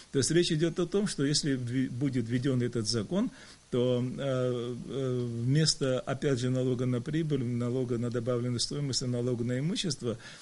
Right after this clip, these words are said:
будет, э, взиматься только один вид налога, и налогоплательщик будет уплачивать только один вид налога, налог с оборота.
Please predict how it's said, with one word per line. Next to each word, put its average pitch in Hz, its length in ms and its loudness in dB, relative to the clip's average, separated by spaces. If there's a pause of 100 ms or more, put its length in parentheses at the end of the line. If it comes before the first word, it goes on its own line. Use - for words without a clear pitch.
(160)
будет, 156 400 2
э, 135 280 2
взиматься 143 520 2
только 165 260 2
один 147 240 4
вид 135 180 4
налога, 123 400 2
и 113 40 4
налогоплательщик 135 760 0
будет 151 220 0
уплачивать 151 480 -2
только 151 220 0
один 147 220 2
вид 113 220 0
налога, 110 360 0
налог 131 300 2
с - 100 6
оборота. 147 500 2